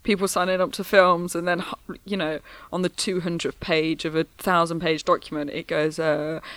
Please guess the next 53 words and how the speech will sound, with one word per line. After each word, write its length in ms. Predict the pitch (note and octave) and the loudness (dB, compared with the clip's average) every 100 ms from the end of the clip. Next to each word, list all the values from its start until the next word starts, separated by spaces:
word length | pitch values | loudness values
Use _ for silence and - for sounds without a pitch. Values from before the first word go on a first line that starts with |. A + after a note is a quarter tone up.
| - - | -18 2
"And 280 | F#3 F#3 F3+ | 4 6 6
we 120 | F3+ | 8
are 300 | E3+ E3+ E3+ | 10 10 8
allowed 320 | E3+ E3+ E3 | 6 4 4
to 100 | - | 0
throw, 560 | F3+ - E3 E3 E3+ E3+ | -8 0 4 4 2 -2
like, 220 | E3+ E3+ - | -4 -6 2
apples 380 | C#4+ - G3 F3 | 2 2 2 2
at 140 | - | 2
you 200 | F3 E3 | 0 0
on 120 | E3+ | 0
Tuesdays 600 | F3+ B3 A#3 - G#3 G#3+ | 0 0 0 2 2 2
from 200 | - F#3+ | 0 -4
two 240 | - B3 B3 | -2 -2 0
P 180 | A3 | 6
M," 380 | G#3+ F#3+ F3+ F#3 - - - | 8 8 6 2 -4 -12 -8
and 80 | G#3+ | 0
people 140 | B3+ C4+ | 2 4
sign 340 | F#4 G4+ C4+ | 10 12 12
it 220 | G#3 F#3 | 12 10
'cause 340 | - - G#3 G#3+ | 6 4 4 6
they 160 | A3 | 8
don't. 300 | G#3+ A3+ G#3 | 10 8 6
And 160 | F3+ G#3 | 0 -2
it's 180 | A3 A#3 | -2 0
like, 180 | A3+ - | -2 4
oh, 160 | - E3+ | 4 6
it's 180 | A3+ | 6
always, 240 | A#3+ G#3 G#3 | 8 8 8
like, 140 | G#3 | 2
a 40 | G3+ | 4
big 260 | G#3+ F3+ | 2 4
joke 280 | - G#3 F#3+ | 8 8 8
and 160 | F#3 F#3 | 6 4
the 60 | |
ha 200 | F#3+ F#3 | 6 8
ha 160 | F#3+ F#3+ | 8 4
ha, 280 | G#3+ F#3+ F#3 | 4 4 2
but 280 | G#3 G3 - - - - | 2 2 0 -10 -12 -2
you 60 | G#4 | 2
always 140 | F4 | 2
think, 400 | - F4 D#4+ - - _ | 2 -4 -6 -10 -20 _
"Come 140 | - A#4+ | 2 6
on, 100 | A#3+ | 6
guys, 540 | A#3 F#3 F3 F3+ - - | 10 10 10 6 -2 -2
like, 260 | D4+ - - | -4 -4 -2
someone 360 | G#4 F#4+ E4 | 0 2 0
sign 320 | - C#4 A#3 | -4 -2 -2
it." 220 | G3 F3+ - | 0 -2 0
There 100 | C4+ | -2
was 120 | C#4 | -2
a 40 | |
band, 800 | B3+ - D#4 E4 D#4+ C#4+ A3 G3+ | -8 -2 2 2 2 0 0 -4